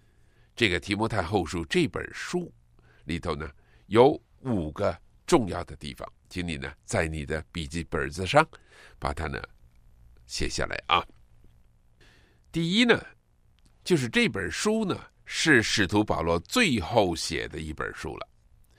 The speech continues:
因为呢在第四章第六到第八节里头呢，他第六节里头呢，他开始这样说，他说：“我现在被交奠，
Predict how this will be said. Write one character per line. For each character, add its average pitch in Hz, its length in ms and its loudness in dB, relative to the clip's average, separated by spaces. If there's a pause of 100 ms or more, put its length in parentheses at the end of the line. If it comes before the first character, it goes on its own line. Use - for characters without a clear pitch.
(160)
因 117 140 2
为 113 60 6
呢 101 160 -2 (240)
在 107 160 8
第 104 180 -4
四 104 240 -2
章 92 300 4 (380)
第 127 160 2
六 143 320 8
到 95 200 0
第 85 160 -6
八 120 240 2
节 78 200 -6
里 - 160 -12
头 - 140 -16
呢， - 120 -20 (420)
他 98 420 4 (220)
第 160 140 4
六 165 200 8
节 - 180 -6
里 90 140 -6
头 - 120 -16
呢， - 80 -20 (260)
他 107 140 -4
开 120 260 0
始 - 260 -2
这 82 120 -8
样 67 160 -8
说， - 180 -14 (460)
他 98 80 -2
说 87 180 -2 (140)
：“我 110 200 10
现 143 260 6
在 101 380 4 (200)
被 98 320 2
交 151 420 4
奠， 143 240 -4